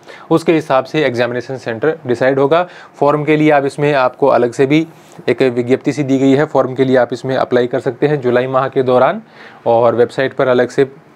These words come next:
मतलब इसकी जो ईएमआरएस की वेबसाइट है आप लॉगिन करेंगे,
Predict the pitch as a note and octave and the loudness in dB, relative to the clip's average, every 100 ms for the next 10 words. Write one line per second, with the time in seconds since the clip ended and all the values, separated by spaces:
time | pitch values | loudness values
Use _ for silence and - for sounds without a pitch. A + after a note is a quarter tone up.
0 | - D3+ B2+ C3+ C3 - C#3+ - C#3+ C#3 | -20 -6 0 0 0 -6 -10 -4 -2 0
1 | C#3 C#3 C#3 C#3+ - C#3+ C3 - C#3 C3+ | 0 2 2 -2 -2 0 0 0 -2 -2
2 | C#3 - B2 - - - - C3+ B2+ C3 | -4 0 -2 -2 -16 -20 -16 -2 -2 0
3 | C#3+ C3+ C3+ F#3+ | -2 -2 -2 -4